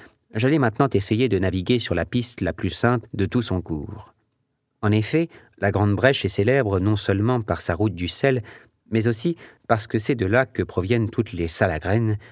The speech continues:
c'est-à-dire les pierres sacrées que l'on vénère dans toute l'Inde. Ces salagrèmes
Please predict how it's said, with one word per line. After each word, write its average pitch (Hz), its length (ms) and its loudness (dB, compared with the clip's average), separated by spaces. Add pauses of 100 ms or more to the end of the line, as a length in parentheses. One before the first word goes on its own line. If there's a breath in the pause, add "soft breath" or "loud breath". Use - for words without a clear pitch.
(140)
c'est-à-dire 123 420 0 (460 loud breath)
les 104 160 0
pierres 127 300 0
sacrées 135 420 0
que - 160 -2
l'on 90 140 -2
vénère 101 340 0
dans 87 120 -2
toute 101 220 -4
l'Inde. 71 340 -8 (1200)
Ces - 160 -2
salagrèmes 131 520 2